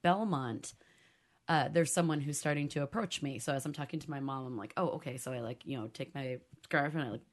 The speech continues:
pull it up over my face, and I'm talking. And as I'm talking to her, I f-, this is horrible. I feel like I don't wanna scar people with this, but it really happened.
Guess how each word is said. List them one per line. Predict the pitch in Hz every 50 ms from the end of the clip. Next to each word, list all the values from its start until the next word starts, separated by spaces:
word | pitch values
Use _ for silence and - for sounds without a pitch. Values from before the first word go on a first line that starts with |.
| -
pull | - 151 156 143 139
it | 139
up | 143 139 - _ _ - - - - - - - - - - - - - _ _ _ _ -
over | 269 339 302 302 285
my | 240 202 185
face, | - - - 165 127 113 135 - - - - - - - _ _ _ _ _ _ _ _ _ _ _ -
and | 175 180 196 208 220 208 220
I'm | 202 196 190 170
talking. | - - - - - 220 226 - - 170 143 123 127 139 - - - - - - - - _
And | - 185 180 -
as | 156 202 240 254 285
I'm | 269 262
talking | 233 - 220 233 233 233 - 214 185
to | 160 156
her, | 135 127 135 135 135 131 127 127 - _ _ _ _ _ _ _ _ - _ _ _ -
I | - 180
f-, | - - - _ - _ _ _ _ _ _ _ _ _ _ _ _ _ _ _ - 175 -
this | - 156 -
is | - -
horrible. | - - - 147 147 135 127 120 - 120 98 117 135 - _ _ _ _ _ _ _ _ -
I | 147
feel | - - 196
like | 190 175 - -
I | - 156
don't | 143 160 151 -
wanna | 151 156 139
scar | - - - - 139 123 123
people | - 147 135 - 113
with | 117 - -
this, | - 120 -
but | - 139
it | 135 - -
really | 156 143 135 127
happened. | 127 120 110 - 95 101 95 90 85